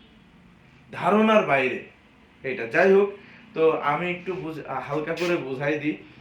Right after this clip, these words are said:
দেখে আপনারা কেউ কখনোই কিছু বুঝবেন না। এর মধ্যে যে কোড আছে, সেই কোডগুলো দেখে একটু বুঝতে পারবেন। অরিজিনাল যেটা, আহ,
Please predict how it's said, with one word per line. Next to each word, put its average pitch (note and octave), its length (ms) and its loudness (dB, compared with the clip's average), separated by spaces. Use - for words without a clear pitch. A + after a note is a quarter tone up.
দেখে F3 320 4
আপনারা F#3+ 380 0
কেউ F#3 220 0
কখনোই F#3+ 380 0
কিছু F#3 260 -4
বুঝবেন D#3 420 -4
না। F3+ 220 -2
এর D#3+ 260 2
মধ্যে D#3+ 380 -4
যে E3+ 160 -4
কোড D#3+ 320 -2
আছে, D#3+ 240 -4
সেই D#3+ 240 -4
কোডগুলো F3+ 600 -2
দেখে E3+ 240 0
একটু D#3 240 -4
বুঝতে D3 320 -8
পারবেন। D3 340 -4
অরিজিনাল F3 680 0
যেটা, D#3+ 360 -2
আহ, A#2+ 1000 -6